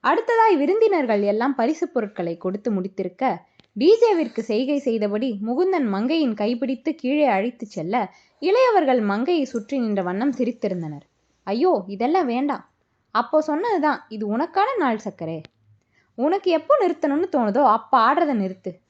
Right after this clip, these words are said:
என்ன, ரெடியா?" என்றதற்கு சம்மதமாய் தலையசைத்தவள், தன்னவனோடு சேர்ந்து போட்ட ஆட்டத்தில் மற்றவர்களெல்லாம் ஒரு கட்டத்தில் ஆடுவதையே நிறுத்தியிருந்தனர்.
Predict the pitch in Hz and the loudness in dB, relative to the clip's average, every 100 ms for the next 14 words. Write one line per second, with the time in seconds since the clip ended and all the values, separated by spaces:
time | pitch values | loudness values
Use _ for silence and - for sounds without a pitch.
0 | _ 214 226 262 175 - 214 254 277 247 | _ -6 -4 -4 -6 -8 -4 0 2 2
1 | 294 - _ - 226 226 208 202 190 185 | -2 -8 _ -8 -6 -4 -4 -6 -6 -8
2 | 190 226 262 269 339 311 233 269 254 202 | -4 -2 0 0 -2 -2 0 0 -2 -8
3 | 160 190 214 - - _ 269 285 339 349 | -6 -6 -6 -10 -20 _ -2 0 0 0
4 | 453 440 320 285 349 320 262 240 190 214 | 0 0 2 2 2 0 -2 -2 0 0
5 | 254 277 349 233 - - 208 208 285 294 | -2 -4 -4 -4 -8 -10 -10 -2 -2 0
6 | 294 302 302 330 370 262 220 214 277 294 | 2 2 2 0 0 0 -4 -4 -4 -2
7 | 240 156 190 247 262 262 277 220 226 226 | -4 -4 -4 -4 -2 -2 -2 -4 -6 -6
8 | 190 175 160 | -6 -6 -10